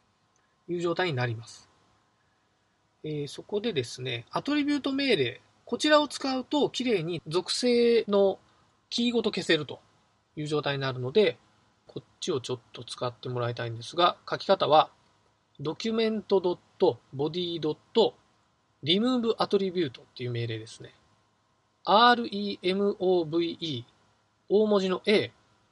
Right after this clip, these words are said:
小文字のティーアールアイビーユーティーイー。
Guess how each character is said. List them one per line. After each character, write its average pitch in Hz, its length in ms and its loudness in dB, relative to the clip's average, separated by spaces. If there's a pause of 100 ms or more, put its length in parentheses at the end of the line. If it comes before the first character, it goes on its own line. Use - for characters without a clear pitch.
(120)
小 156 80 -8
文 156 160 -2
字 151 140 -6
の 185 100 0
テ - 180 -12
ィ 175 200 -4
ー - 20 -2
ア 156 160 6
ー - 20 0
ル 156 200 -4
ア 147 80 2
イ 139 80 -4
ビ 139 140 -10
ー 143 80 -8
ユ 135 160 -4
ー - 20 -10
テ 127 180 -12
ィ - 40 -8
ー - 20 -12
イ 120 280 -10
ー。 - 60 -20